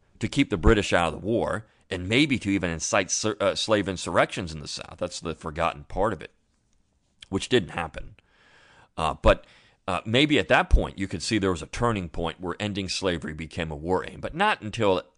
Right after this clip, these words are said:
earliest eighteen sixty-three. For two or, for two years, the war was about the Union and about independence.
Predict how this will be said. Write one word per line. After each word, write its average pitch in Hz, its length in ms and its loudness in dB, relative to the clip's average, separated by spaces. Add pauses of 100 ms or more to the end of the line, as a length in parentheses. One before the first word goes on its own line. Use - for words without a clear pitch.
(100)
earliest 165 600 2 (520)
eighteen 127 340 0
sixty-three. - 920 -6 (520)
For 110 160 -6
two 240 300 -4
or, 120 180 0
for 113 140 -2
two 233 220 -2
years, 196 640 0 (920)
the 107 80 -4
war 165 180 4
was 135 140 2
about 80 260 -2
the 78 80 -8
Union 110 640 -6 (1500)
and 95 180 0
about 87 220 4
independence. 92 880 0